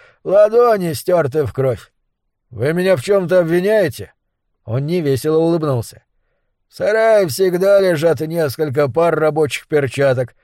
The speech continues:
ты же знаешь». «Да, знаю». «Значит, ты забыл». «Моя память уже не та, что раньше. Вот, например, никак не могу припомнить имя той девушки, которую я нанял, чтобы она кормила вас, купала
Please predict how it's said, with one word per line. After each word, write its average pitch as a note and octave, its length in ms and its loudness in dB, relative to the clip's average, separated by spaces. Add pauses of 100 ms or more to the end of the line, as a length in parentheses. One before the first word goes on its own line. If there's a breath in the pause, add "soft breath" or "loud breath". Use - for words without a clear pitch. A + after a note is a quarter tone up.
(280)
ты F#3 200 -2
же F#3 220 0
знаешь». D#3 580 -2 (560)
«Да, C#3+ 460 0
знаю». D3 580 0 (640)
«Значит, G3 600 -2
ты G3+ 180 2
забыл». D#3 640 2 (760)
«Моя D3+ 360 0
память F#3+ 400 0
уже F3 260 0
не E3+ 140 0
та, E3+ 180 4
что E3 220 2
раньше. B2+ 440 -2 (420)
Вот, G#3+ 220 0
например, D#3 440 0
никак E3 360 0
не D#3+ 80 -2
могу D#3+ 260 0
припомнить E3 640 -2
имя D#3+ 240 0
той D#3+ 180 0
девушки, D3 560 0 (300 soft breath)
которую E3+ 420 2
я F3 140 2
нанял, F3+ 340 0
чтобы D#3+ 300 0
она E3+ 180 2
кормила D#3+ 600 0
вас, D#3 280 0
купала D#3 640 2